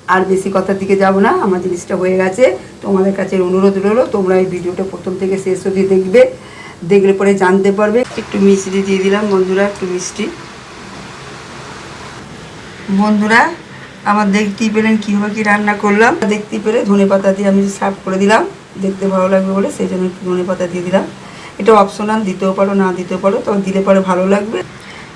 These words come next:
তবে, উম, আজকের মতন এইটুকুনি, বেশি কথা ভাড়া-, ভাড়া-, বাড়াবো না। যদি ভালো লাগে অবশ্যই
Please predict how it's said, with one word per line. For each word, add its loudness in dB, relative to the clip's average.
তবে, 2
উম, 2
আজকের 2
মতন 0
এইটুকুনি, 2
বেশি 0
কথা 4
ভাড়া-, 4
ভাড়া-, 2
বাড়াবো 2
না। 0
যদি -2
ভালো -2
লাগে 0
অবশ্যই 0